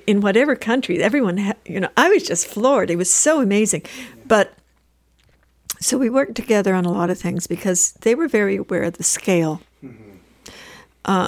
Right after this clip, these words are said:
Speaker 1: I'm really comfortable in big scale and moving through stage space. Um, I love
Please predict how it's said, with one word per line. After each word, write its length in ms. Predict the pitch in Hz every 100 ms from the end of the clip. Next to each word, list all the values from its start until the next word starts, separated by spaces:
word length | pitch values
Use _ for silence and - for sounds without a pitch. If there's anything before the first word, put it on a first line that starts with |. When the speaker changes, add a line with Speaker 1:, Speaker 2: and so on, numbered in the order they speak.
| -
Speaker 1:
I'm 160 | 202
really 220 | 247 226 208
comfortable 500 | 202 202 - 220 226
in 140 | 175
big 180 | 196 190
scale 640 | - - 185 180 190 220 -
and 180 | 190 180
moving 320 | 190 180 190
through 380 | - 165 151 -
stage 520 | - - 190 185 196
space. 720 | - - 180 175 202 - - _
Um, 500 | 185 180 175 185 190 _ _ _ _ _ _ _ _ _ _ _ _ - -
I 80 | 196
love 500 | 190 190 190 -